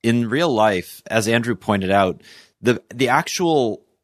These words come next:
the bevel itself and the, and the where, like, where the angle is on the side of the phone makes it seem much more like an H T C ten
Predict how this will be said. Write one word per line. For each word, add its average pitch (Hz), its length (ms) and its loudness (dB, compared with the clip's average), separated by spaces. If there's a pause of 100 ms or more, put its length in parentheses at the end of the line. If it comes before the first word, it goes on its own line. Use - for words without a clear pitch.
(420)
the 104 240 -2
bevel 143 540 -2
itself 113 540 -4
and 101 120 -2
the, 104 120 -4
and 110 120 -2
the 107 80 2
where, 107 460 -2
like, 117 240 -6
where 120 420 -2
the 139 220 -4
angle 107 400 0
is 101 340 -2
on 95 140 0
the 92 80 -2
side 98 380 0
of 90 100 -10
the 87 80 -12
phone 117 560 -4 (560)
makes 107 320 0
it 110 140 -4
seem 104 500 0 (240)
much 120 560 0
more 101 200 0
like 92 200 -2
an 98 60 -2
H 90 260 -2
T 95 80 -4
C 92 220 0
ten 82 420 -2